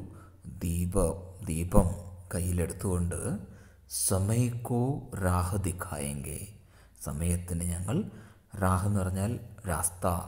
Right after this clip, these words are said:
അല്ലെങ്കിൽ വഴി, വഴി കാണിക്കും. ആ, യുവജനങ്ങൾ, കുട്ടികൾ, ആ,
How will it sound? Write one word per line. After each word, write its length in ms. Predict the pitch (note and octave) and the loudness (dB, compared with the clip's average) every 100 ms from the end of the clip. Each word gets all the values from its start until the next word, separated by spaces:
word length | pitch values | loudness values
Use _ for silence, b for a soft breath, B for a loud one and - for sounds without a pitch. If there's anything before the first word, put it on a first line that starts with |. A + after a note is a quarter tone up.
| - | -10
അല്ലെങ്കിൽ 720 | - D#2+ F2 F2 D#2 D2 E2+ - - - | -8 -4 -4 -2 -4 -4 -6 -8 -12 -4
വഴി, 340 | F#2 G2 E2 - - G2+ | -2 -2 -4 -8 -12 -6
വഴി 300 | G2+ A2+ G2+ | -4 -2 -2
കാണിക്കും. 540 | D#2+ - - F2 - - B B B B | -4 -6 -8 -12 -12 -18 B B B B
ആ, 360 | - E2 C#2+ - - - - - - - | -8 -6 -6 -10 -18 -20 -20 -20 -18 -8
യുവജനങ്ങൾ, 960 | F#2 F2+ F2 F2 F2 E2 D#2 F#2 F3 - - B B B - | -4 0 0 0 -2 -2 -4 -2 -2 -4 -14 B B B -10
കുട്ടികൾ, 560 | E2+ - F#2+ E2+ F2+ F#2 - - - B B - | -8 -4 -2 0 0 0 -2 -6 -14 B B -12
ആ, 380 | - D#2+ E2 D#2+ | -8 -6 -4 -6